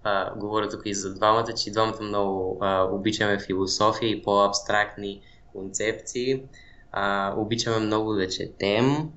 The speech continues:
А, аз се интересувам също така и от спортове, и по-специално от плуването. А,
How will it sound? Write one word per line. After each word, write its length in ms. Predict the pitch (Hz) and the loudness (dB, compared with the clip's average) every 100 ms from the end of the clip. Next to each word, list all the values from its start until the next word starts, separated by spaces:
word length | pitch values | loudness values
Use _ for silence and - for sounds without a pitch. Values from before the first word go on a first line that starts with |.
| - - - - | -18 -20 -20 -2
А, 480 | 101 98 98 95 - 117 | 2 2 2 -2 0 2
аз 120 | 117 | 2
се 80 | 117 | 0
интересувам 760 | 110 - 104 104 - 110 107 | -4 -4 -6 -6 -6 -4 -4
също 280 | 107 104 - | -4 -4 -4
така 560 | 104 98 101 101 101 101 104 | -4 -2 -2 0 0 -2 -6
и 100 | 92 | -8
от 200 | 90 - | -8 -10
спортове, 840 | - - 110 120 135 131 143 139 | -14 -2 4 4 4 -2 -2 0
и 160 | 127 | 0
по-специално 680 | 113 104 - 87 98 95 92 | -2 -4 -4 0 0 0 -4
от 140 | 90 - - | -10 -14 -4
плуването. 1000 | 110 131 139 139 143 139 139 139 139 143 - - - - - | 2 2 2 0 -2 -2 -2 0 -2 -6 -14 -20 -20 -20 -4
А, 460 | 110 113 113 113 | 2 4 4 2